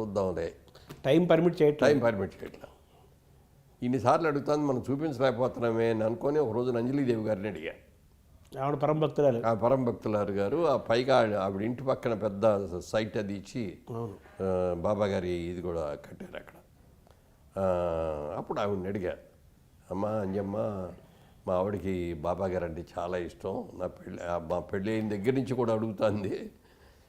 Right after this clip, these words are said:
Speaker 1: ఇప్పటికి మాకు పెళ్ళి అయి కూడా ఇరవై ఏళ్ళు అయిపోయింది.
Speaker 2: ఓ, ఇరవై ఏళ్ళైనా మీరు జరగలేదు,
Speaker 1: ఆ,
Speaker 2: జరగాల్సిన
Speaker 1: తీసుకెళ్ళలేకపోయాను.
Speaker 2: జరగలేదు.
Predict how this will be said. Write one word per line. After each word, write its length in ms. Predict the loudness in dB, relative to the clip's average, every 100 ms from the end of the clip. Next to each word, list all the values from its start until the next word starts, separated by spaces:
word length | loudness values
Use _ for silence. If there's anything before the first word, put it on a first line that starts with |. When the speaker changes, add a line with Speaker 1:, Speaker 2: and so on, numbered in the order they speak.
| -16
Speaker 1:
ఇప్పటికి 240 | -6 -4 0
మాకు 200 | 0 0
పెళ్ళి 260 | -2 2
అయి 100 | 2
కూడా 180 | 2 0
ఇరవై 260 | 0 0 0
ఏళ్ళు 340 | 0 0 0
అయిపోయింది. 540 | -2 -2 -4 -4 -2 -2
Speaker 2:
ఓ, 80 |
ఇరవై 320 | 0 4 4 6
ఏళ్ళైనా 320 | 6 4 4
మీరు 260 | 6 6
జరగలేదు, 360 | 4 4 6 6
Speaker 1:
ఆ, 80 | 6
Speaker 2:
జరగాల్సిన 360 | 4 4 4
Speaker 1:
తీసుకెళ్ళలేకపోయాను. 800 | 2 2 2 0 -2 -4 -2 -2 -4
Speaker 2:
జరగలేదు. 480 | -6 -8 -12 -12